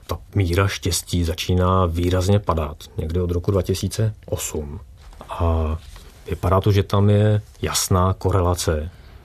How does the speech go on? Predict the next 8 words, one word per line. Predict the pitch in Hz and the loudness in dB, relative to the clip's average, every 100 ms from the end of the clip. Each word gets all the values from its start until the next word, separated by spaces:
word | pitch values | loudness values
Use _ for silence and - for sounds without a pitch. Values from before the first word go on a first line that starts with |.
| - | -4
mezi | 85 80 95 | 0 2 0
časem | - 87 - 98 | 0 -2 0 0
stráveným | - 90 85 90 95 92 90 85 82 - | 0 -2 0 2 4 4 2 0 -6 -6
na | |
internetu, | 82 85 95 95 98 101 98 98 - - - - 92 | -4 0 2 2 2 2 2 0 -6 -18 -20 -12 -10
u | 82 - | -8 -8
chytrého | 85 87 90 90 | -6 -2 0 0
telefonu, | 82 85 82 98 101 104 | 0 -4 0 4 4 4